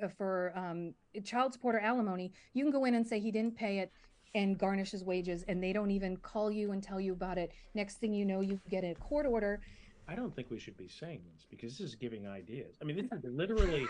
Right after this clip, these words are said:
Speaker 1: <laughs>
Speaker 2: no, seriously, this is literally the case. If you, any divorce,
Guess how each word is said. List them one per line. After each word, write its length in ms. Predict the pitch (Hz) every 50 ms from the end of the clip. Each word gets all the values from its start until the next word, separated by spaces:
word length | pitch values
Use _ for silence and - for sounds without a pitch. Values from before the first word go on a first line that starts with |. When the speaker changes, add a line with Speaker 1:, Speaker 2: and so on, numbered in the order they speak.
| - -
Speaker 1:
<laughs> 160 | - - - -
Speaker 2:
no, 80 | 247
seriously, 460 | - - - 294 262 277 - - - - -
this 180 | - - - -
is 160 | 277 208 156 135
literally 440 | - 127 127 170 170 165 156 143 127
the 100 | 107 110
case. 320 | - _ 214 190 - - - -
If 180 | - - 208 -
you, 280 | 170 202 233 247 240 226 - - - - - - - - - - - - - - -
any 200 | 180 226 277 277
divorce, 640 | 202 175 151 175 233 185 - - - - - -